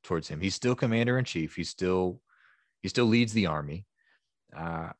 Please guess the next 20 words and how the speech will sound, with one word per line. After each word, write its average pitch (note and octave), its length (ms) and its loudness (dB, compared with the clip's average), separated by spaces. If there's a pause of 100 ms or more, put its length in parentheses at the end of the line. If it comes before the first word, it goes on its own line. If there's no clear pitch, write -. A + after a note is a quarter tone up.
(160)
the G2+ 120 2
legislative A#2 520 4
assemblies G2 600 0
that F2 140 -2
they F2+ 80 2
were F2+ 100 0
designing F2 400 -2
at E2 80 -2
that E2 140 -4
time F2+ 360 -2 (260)
were F#2+ 220 0
only A#2+ 300 4
open B2 240 2
to B2+ 60 4
landholders. D#2 920 -6 (960)
King C3 360 2
Louis B2 340 6
the A2 80 -4
sixteenth's G#2+ 480 -2
ministers G2 800 -2